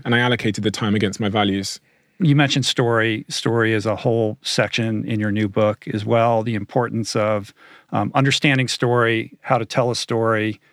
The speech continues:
Speaker 2: and, uh, and being connected to the story that you tell yourself about who you are and the story that you're sharing with the world. So if I was to ask you, you're an individual,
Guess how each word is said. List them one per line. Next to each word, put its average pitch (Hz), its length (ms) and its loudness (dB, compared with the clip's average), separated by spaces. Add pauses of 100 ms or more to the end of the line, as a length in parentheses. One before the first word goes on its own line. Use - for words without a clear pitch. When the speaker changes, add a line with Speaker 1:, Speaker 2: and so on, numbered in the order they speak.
(300)
Speaker 2:
and, 110 440 0
uh, 107 320 2
and 117 180 -2
being 123 220 0
connected 123 600 -2
to 113 680 -2 (220)
the 120 140 -2
story 135 460 2
that 123 120 -4
you 123 80 -8
tell 131 240 0
yourself 123 420 0
about 107 280 -2
who - 180 2
you 123 280 2
are 147 340 2
and 117 120 -6
the 110 60 -6
story 113 380 -2
that 113 180 -2
you're 110 340 -2
sharing 113 440 0
with 104 120 -6
the - 80 -4
world. 120 300 2
So 127 140 0
if 110 100 -4
I 117 160 2
was 113 140 -2
to - 120 -2
ask 117 280 -2
you, 139 340 4 (480)
you're 147 160 4
an 147 80 2
individual, 139 800 2